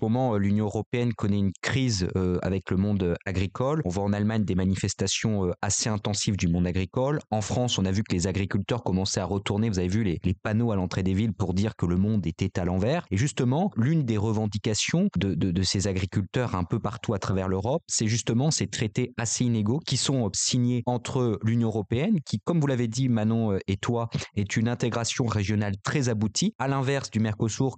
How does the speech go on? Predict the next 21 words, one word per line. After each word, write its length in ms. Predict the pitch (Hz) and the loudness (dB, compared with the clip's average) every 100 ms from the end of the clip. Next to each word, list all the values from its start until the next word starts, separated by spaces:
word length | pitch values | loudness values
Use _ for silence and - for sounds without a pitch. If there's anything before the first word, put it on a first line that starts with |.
| - | -10
qui, 300 | - 117 120 | -2 2 2
euh, 80 | 90 | 0
connaît 240 | - 107 | 0 0
des 220 | 95 92 110 | 0 0 0
instabilités. 760 | - 110 95 98 92 - 202 - | -2 0 2 2 0 0 -2 0
Et 80 | 123 | -2
on 80 | |
signe 260 | 127 - 160 | 0 2 2
des 140 | 131 | 2
contrats 440 | 113 113 107 127 131 | 0 -2 -2 -2 0
où 100 | 98 | 2
on 100 | 110 | 0
impose 480 | 127 - 135 120 95 | 0 0 0 0 -2
des 160 | 87 92 | -2 0
grandes 460 | 90 110 131 117 - - | 0 0 2 0 -2 -2
et, 260 | 90 - | -2 0
et 60 | 90 | 0
des 140 | 92 | 2
normes 260 | 107 110 90 - | 2 2 0 -2
très 160 | - | -2
conséquentes 600 | - 160 147 120 131 - | 0 0 0 0 -2 -4